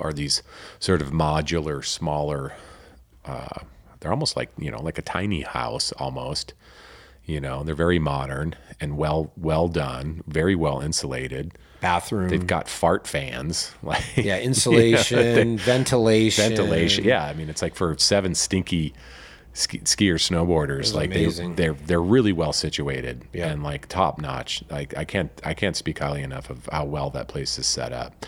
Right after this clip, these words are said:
Speaker 1: So yeah, we got in there and we had the dinner, and then, and then the next day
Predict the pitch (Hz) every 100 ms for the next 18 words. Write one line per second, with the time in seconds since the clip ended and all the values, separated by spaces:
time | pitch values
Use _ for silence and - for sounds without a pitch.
0 | - - - - 117 175 85 92 98 95
1 | 87 90 117 80 69 80 78 69 71 85
2 | 113 107 104 110 87 85 82 80 80 85
3 | 131 - - 73 65 95